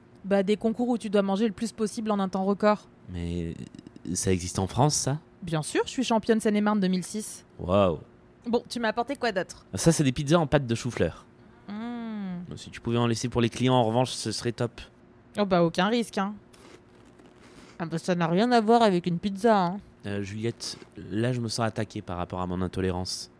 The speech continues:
Speaker 2: Et je suis pas très à l'aise avec ton manque de tolérance.
Speaker 1: Oh, mais non, faut pas. Je suis pas du tout, euh, anti-allergique au gluten, hein. J'ai des amis qui sont allergiques au gluten, c'est pour dire. C'est juste que, là, euh, pff,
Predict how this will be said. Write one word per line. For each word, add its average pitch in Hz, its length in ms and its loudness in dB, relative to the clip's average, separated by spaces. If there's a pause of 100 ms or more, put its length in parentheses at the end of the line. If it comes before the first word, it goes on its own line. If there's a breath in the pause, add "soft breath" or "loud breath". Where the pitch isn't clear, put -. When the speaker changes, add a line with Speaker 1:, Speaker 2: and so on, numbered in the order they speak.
Speaker 2:
Et - 60 -10
je - 60 -8
suis - 160 -8
pas - 240 -2
très 131 280 2
à 135 60 6
l'aise 120 240 4
avec 95 240 -4
ton 101 100 -6
manque 104 160 -4
de 95 100 -4
tolérance. 87 540 -6 (460)
Speaker 1:
Oh, 233 40 -6
mais 233 140 0
non, 311 320 -4 (120)
faut 240 120 2
pas. 359 300 4 (400)
Je - 40 -10
suis - 80 -10
pas 208 120 6
du 208 100 -2
tout, 254 280 2
euh, 175 360 6 (160)
anti-allergique 202 640 4
au 185 80 6
gluten, 220 420 4
hein. 220 160 2 (480)
J'ai 214 100 2
des 185 180 2
amis 196 200 0
qui 247 100 -8
sont 220 160 0
allergiques 190 300 4
au 180 80 4
gluten, 196 420 4
c'est 170 100 -4
pour 180 220 -2
dire. 196 280 4 (680 loud breath)
C'est 208 140 2
juste 240 200 0
que, 220 80 4
là, 170 540 4
euh, 151 80 0
pff, - 280 -10